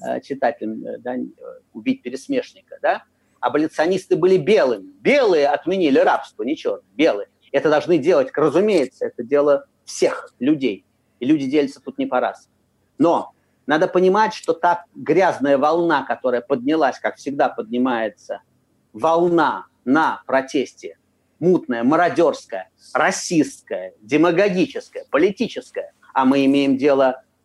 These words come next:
вся эта история разворачивается как бы в рамках предвыборной кампании, как мы понимаем, да? И огромное количество демагогии,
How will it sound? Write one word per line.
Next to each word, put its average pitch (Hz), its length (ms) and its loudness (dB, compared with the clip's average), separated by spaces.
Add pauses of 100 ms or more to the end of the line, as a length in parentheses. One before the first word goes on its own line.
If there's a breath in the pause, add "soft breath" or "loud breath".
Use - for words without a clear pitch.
вся - 140 0
эта 147 140 0
история 143 340 0
разворачивается 139 640 -2
как 127 200 -2
бы 131 140 2
в 113 40 -2
рамках 143 440 -2
предвыборной 143 640 0
кампании, 202 600 0
как 120 160 -6
мы 117 120 -6
понимаем, 117 460 -6 (100)
да? 226 200 -2 (500)
И 131 60 -2
огромное 156 440 2
количество 127 420 -4
демагогии, 131 800 0